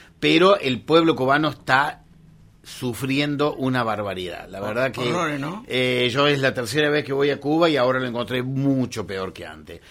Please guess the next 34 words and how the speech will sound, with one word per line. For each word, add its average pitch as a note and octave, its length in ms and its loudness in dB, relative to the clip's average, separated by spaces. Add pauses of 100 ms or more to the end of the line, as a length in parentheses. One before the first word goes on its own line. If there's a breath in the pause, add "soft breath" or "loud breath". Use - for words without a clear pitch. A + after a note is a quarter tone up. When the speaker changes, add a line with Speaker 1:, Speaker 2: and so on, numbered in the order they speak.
(120 soft breath)
Speaker 1:
La G2+ 180 -2
pandemia A2 880 0 (200 soft breath)
acento-, G#2 520 -6
aceleró A2+ 580 0
las A#2+ 160 -2
cosas, D3+ 600 2 (300 loud breath)
eh, A#2+ 580 -2
y B2 120 -6
bueno, G#2+ 480 0 (1040)
Cuba C#3+ 280 2
es - 80 -4
Cuba. D2+ 400 -16 (520)
Si - 120 -12
vos B2 160 -2
querés B2 220 -2
ir B2 120 -4
a A#2 60 -6
Cuba, D3 240 -2
vas A2+ 160 -2
a A2+ 60 -2
ver A#2+ 120 -4
la A2 120 -6
parte A2+ 240 -8
folclórica A2+ 760 -2
de G#2 140 -8
Cuba, A2 300 -4
la G2+ 120 -6
música G#2 480 -8
de G2+ 140 -10
Cuba. G#2 380 -6 (260 loud breath)
Son B2 340 -4 (120)
súper A#2 840 -6
simpáticos, G#2 920 -6
amables, A#2 560 -4